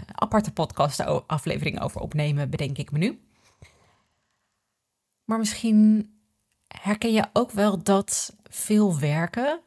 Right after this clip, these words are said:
ehm, en minder tijd nemen voor je privéleven of minder die scheiding maken, dat dat ook een beetje een, ja, hoe noem je dat, een glijdende schaal is. Dus dat het erin sluipt dat je steeds meer gaat doen. Dat die grenzen steeds meer vervagen.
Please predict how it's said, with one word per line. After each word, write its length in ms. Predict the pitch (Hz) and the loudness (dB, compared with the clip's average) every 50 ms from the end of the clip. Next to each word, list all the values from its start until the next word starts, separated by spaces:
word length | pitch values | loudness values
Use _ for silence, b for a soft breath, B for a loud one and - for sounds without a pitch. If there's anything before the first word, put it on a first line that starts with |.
| _ _ _ | _ _ _
ehm, 680 | - 175 180 175 170 165 165 160 160 160 160 165 165 165 165 | -4 -2 0 0 0 0 0 -2 -2 -2 -4 -4 -4 -6 -6
en 160 | - - 175 | -2 0 2
minder 500 | 165 175 196 196 196 180 175 170 170 180 - _ _ _ _ _ | 4 4 4 2 2 0 0 -2 -4 -8 -14 _ _ _ _ _
tijd 280 | - 180 175 190 190 | 0 0 0 0 0
nemen 320 | 185 175 165 170 165 160 156 | 0 0 2 2 0 -2 -4
voor 160 | - 165 160 | -4 -6 -6
je 100 | 156 156 | -6 -6
privéleven 800 | - - 170 151 - 175 175 190 196 190 180 185 185 185 - 180 | -4 -4 -4 0 2 2 2 4 4 4 4 2 2 0 -2 -6
of 80 | 175 | -4
minder 260 | 175 175 175 175 175 165 | -4 -2 0 0 -2 -2
die 100 | 170 165 | -2 -4
scheiding 580 | - - - - 165 180 208 226 226 214 202 202 | -6 -6 -6 -4 -2 0 0 0 0 0 0 0
maken, 420 | 185 180 185 190 - - 214 226 220 B B B B B B _ | 0 0 -2 -2 -2 -4 -6 -6 -8 B B B B B B _
dat 120 | 190 196 | -4 -4
dat 260 | - 202 208 - - | -2 -4 -4 -8 -6
ook 200 | - - 214 214 | -4 -4 -2 0
een 180 | 220 202 202 196 | 0 0 2 2
beetje 380 | 190 196 208 208 208 - - | 2 2 0 0 -4 -6 -4
een, 400 | - 190 180 180 180 185 185 185 - | -2 -2 -2 -2 -2 -4 -6 -8 -8
ja, 120 | 196 196 | -8 -6
hoe 100 | 190 190 | -4 -2
noem 160 | 190 202 202 | -2 0 0
je 60 | 208 208 | 0 0
dat, 140 | 208 214 | 0 -2
een 60 | 208 190 | -4 -4
glijdende 500 | - 196 196 190 196 190 190 185 170 170 | 0 2 4 4 4 4 2 0 -2 -2
schaal 460 | - - - - 190 185 170 156 - | -4 -6 -6 -4 -4 -2 -2 -4 -4
is. 300 | 147 147 151 - - - | -6 -8 -8 -8 -8 -8
Dus 120 | - - | -8 -6
dat 160 | - 180 175 | -6 -6 -6
het 220 | - 185 175 - B B B B B B B | -6 -6 -6 -10 B B B B B B B
erin 460 | - 180 170 175 - - 208 233 247 | -2 -2 -2 -2 -2 -2 -2 0 0
sluipt 640 | 247 - - - 180 175 196 226 220 - - - - | -2 -4 -4 -2 -2 0 -2 -2 -4 -8 -12 -16 -12
dat 240 | - - 190 - - | -10 -10 -10 -8 -6
je 260 | - 175 160 165 170 B B B B B | -6 -4 -4 -4 -6 B B B B B
steeds 380 | - - - 202 196 196 196 - | -20 -4 0 2 2 2 2 0
meer 340 | 170 170 180 190 196 185 175 | 0 0 2 2 0 -2 -2
gaat 360 | - - 156 156 - - - | -2 -2 -2 -2 -4 -6 -4
doen. 320 | _ 185 156 139 135 156 160 - B B B B B B B | _ -2 -2 -2 -4 -8 -10 -16 B B B B B B B
Dat 140 | - 170 - | -8 -4 -4
die 100 | 170 143 | -4 -2
grenzen 400 | - - 180 180 170 - 170 151 | 0 2 2 2 2 0 -4 -6
steeds 320 | - - 147 147 147 - | -6 -6 -6 -6 -4 -4
meer 200 | 170 160 156 156 | -2 -2 -2 -4
vervagen. 840 | - - 170 156 - - 147 131 - - - - 165 - - - | -4 -6 -6 -6 -6 -6 -6 -6 -6 -8 -8 -10 -12 -12 -12 -16